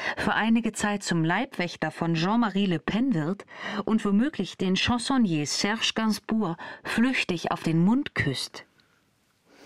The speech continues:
Während ich mir vorbete, was ich erzähle,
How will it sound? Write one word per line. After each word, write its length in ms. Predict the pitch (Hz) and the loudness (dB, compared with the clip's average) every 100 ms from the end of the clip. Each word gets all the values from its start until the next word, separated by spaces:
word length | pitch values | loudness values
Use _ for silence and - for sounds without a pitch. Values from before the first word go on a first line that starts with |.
| - - _ _ _ _ _ _ _ _ _ _ | -20 -20 _ _ _ _ _ _ _ _ _ _
Während 300 | 165 170 185 | 0 2 2
ich 100 | 196 | 2
mir 140 | 185 165 | 0 2
vorbete, 680 | - 202 196 143 - 151 | 2 2 4 0 0 -2
was 200 | 156 151 | 0 0
ich 120 | - - | -2 -4
erzähle, 600 | - - 165 156 143 | 0 2 4 2 0